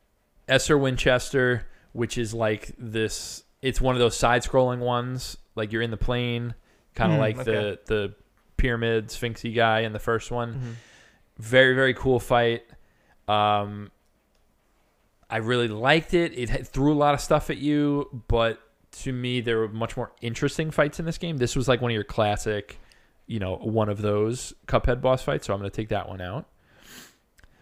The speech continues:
Speaker 1: Um, Mortimer Freeze is really, really cool because it's like a wizard that you're battling against that <laughs> then becomes a fridge and freezer, and it, like,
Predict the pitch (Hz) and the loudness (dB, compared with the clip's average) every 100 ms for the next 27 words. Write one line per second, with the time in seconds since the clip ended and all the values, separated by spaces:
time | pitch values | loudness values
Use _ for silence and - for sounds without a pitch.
0 | - - 110 110 110 110 - 117 135 151 | -18 2 6 6 4 0 -8 0 2 4
1 | 160 - 147 139 127 120 113 120 113 113 | 0 2 2 4 4 0 2 2 4 2
2 | 110 - - 113 110 107 - 113 107 104 | 0 -2 -2 0 0 -4 -4 0 0 0
3 | 101 - _ _ - - _ _ 117 - | -4 -12 _ _ -20 -20 _ _ -2 2
4 | 120 113 104 107 135 143 135 120 110 107 | 4 4 2 4 4 6 6 4 4 0
5 | 107 - - - _ _ _ _ _ 117 | -4 -6 -10 -20 _ _ _ _ _ -6
6 | 113 117 107 110 113 117 117 113 110 104 | 2 2 2 0 2 4 4 0 -4 -8
7 | 104 101 - - - 110 110 113 110 120 | -8 -8 -12 -14 -14 -4 -2 -2 -6 -6
8 | 135 123 120 117 127 120 107 107 101 101 | -4 -4 -6 -4 -4 -4 -4 -2 -2 -4
9 | - - 117 113 117 110 - 117 120 135 | -8 -4 -2 -2 -4 -8 -4 -2 0 0
10 | 165 185 _ - - - - - - - | -2 -4 _ -20 -20 -20 -20 -20 -20 0
11 | 123 123 120 123 113 107 - | 2 4 2 2 2 0 -6